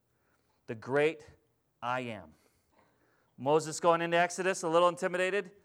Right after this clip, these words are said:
Absolutely. A little afraid? Absolutely. Finally, he's like, "Let's just send someone else. I can't handle this. I'm not there. I don't have the courage. I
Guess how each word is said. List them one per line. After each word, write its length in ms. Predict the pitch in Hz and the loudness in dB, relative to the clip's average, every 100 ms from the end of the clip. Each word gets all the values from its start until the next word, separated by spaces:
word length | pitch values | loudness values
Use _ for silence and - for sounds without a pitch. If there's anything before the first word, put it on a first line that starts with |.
| _ _ _ - | _ _ _ -6
Absolutely. 680 | 139 143 165 175 208 131 101 | -6 -4 -4 -2 -2 -4 -8
A 80 | 110 | -4
little 220 | 160 185 | 0 2
afraid? 440 | 180 185 185 208 190 - - | 2 2 4 2 -2 -12 -2
Absolutely. 680 | 196 - 202 226 160 135 - _ _ _ 180 | -2 0 6 6 4 -4 -8 _ _ _ 2
Finally, 240 | 214 226 | 2 2
he's 400 | 202 - 170 160 | -2 -6 -12 0
like, 160 | 202 196 _ 285 | 2 2 _ 4
"Let's 220 | 294 294 | 4 4
just 220 | 302 - | -4 0
send 200 | 226 208 | 2 0
someone 320 | - 180 160 | -2 -4 -4
else. 460 | 143 135 - - - _ _ _ _ _ _ _ | -6 -6 -8 -18 -20 _ _ _ _ _ _ _
I 120 | 151 | -14
can't 260 | 160 208 185 | -6 -4 -4
handle 300 | 180 190 180 | -4 -4 -4
this. 420 | 160 135 - - _ _ _ _ _ _ - | -4 -6 -12 -20 _ _ _ _ _ _ -8
I'm 160 | 156 | -4
not 280 | 202 214 175 | 0 0 2
there. 400 | 196 196 160 101 - _ _ 139 | 2 2 2 -2 -10 _ _ -10
I 40 | |
don't 120 | - _ - | -10 _ 0
have 120 | 247 | 2
the 0 | |
courage. 440 | - 226 180 127 - _ | 6 6 6 0 -12 _
I 60 | - | -12